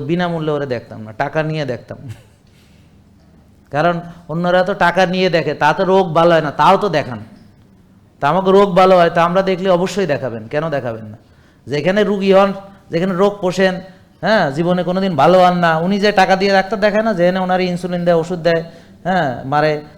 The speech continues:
তো ওখানে তো ভিজিট দিয়ে দেখায়, মাগনা তো আর না। তা ওখানে যদি টাকা দিয়ে রোগ পুষতে পারে, তাহলে আমাদের এখানে ভালো হয় রোগ, তো এখানে টাকা নিলে অসুবিধা কোথায়? কথা বুঝেন নাই?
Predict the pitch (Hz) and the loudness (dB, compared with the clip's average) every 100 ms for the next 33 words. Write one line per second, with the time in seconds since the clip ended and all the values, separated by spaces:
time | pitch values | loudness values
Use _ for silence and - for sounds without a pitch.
0 | - 160 196 185 156 180 190 160 151 131 | -8 -4 -4 -4 -2 -2 -2 0 0 0
1 | 123 123 113 - 156 170 175 165 160 147 | -4 -8 -12 -14 -4 -2 0 -2 -2 -4
2 | 127 123 - _ _ _ - - 165 170 | -6 -12 -20 _ _ _ -20 -6 -2 0
3 | 214 214 214 220 220 202 - - - 190 | 0 0 0 -2 -2 -4 -12 -6 -2 2
4 | 208 208 208 208 214 226 - 214 190 147 | 4 6 6 4 0 -4 -2 2 2 2
5 | 135 170 180 185 208 214 208 226 175 - | 0 0 2 2 0 0 0 0 2 4
6 | 226 196 202 190 139 - - - _ 175 | 6 8 8 6 2 -4 -16 -20 _ -2
7 | 180 220 214 196 202 196 196 196 185 185 | 0 0 2 2 4 4 4 2 0 -2
8 | 151 117 113 110 - _ _ _ _ _ | -4 -6 -10 -14 -18 _ _ _ _ _
9 | _ _ _ _ _ _ _ _ _ _ | _ _ _ _ _ _ _ _ _ _
10 | _ _ _ _ _ _ _ _ _ _ | _ _ _ _ _ _ _ _ _ _
11 | 160 190 180 185 202 226 | -4 -2 -2 -2 -2 -4